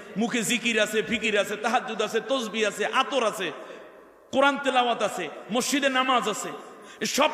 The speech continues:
কিছু আছে, কিন্তু নামাজের মধ্যে নবীকে মানে সমাজের মধ্যে নবীকে প্রতিষ্ঠিত করতে চায় না, নবীর আদর্শ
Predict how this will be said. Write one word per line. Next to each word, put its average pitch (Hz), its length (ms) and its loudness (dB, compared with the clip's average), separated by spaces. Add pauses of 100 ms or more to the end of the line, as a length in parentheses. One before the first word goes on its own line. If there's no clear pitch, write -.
কিছু 240 280 0
আছে, 180 280 -2 (300)
কিন্তু 339 420 2 (500)
নামাজের 302 540 4
মধ্যে 269 300 2
নবীকে 247 360 2
মানে 202 240 0
সমাজের 285 540 2
মধ্যে 220 260 -2
নবীকে 196 380 -2
প্রতিষ্ঠিত 214 480 -2
করতে 170 260 -4
চায় 160 220 0
না, 135 180 -2 (300)
নবীর 208 160 2
আদর্শ 233 340 2